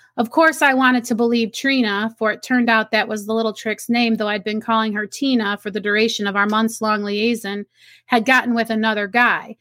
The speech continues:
that this burden she'd laid at my feet was someone else's to carry.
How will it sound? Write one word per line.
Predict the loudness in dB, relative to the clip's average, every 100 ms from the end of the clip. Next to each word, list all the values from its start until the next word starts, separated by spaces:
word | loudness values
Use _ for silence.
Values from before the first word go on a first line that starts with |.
| _ _
that | -4 0
this | -2 -2
burden | 0 2 2 0
she'd | -4 -2
laid | 0 0
at | -2
my | -2 -6
feet | -2 -2 -2 -6
was | -10
someone | -4 -4 -2
else's | -2 -4 -4 -12 -12
to | -16
carry. | -12 -10 -10 -14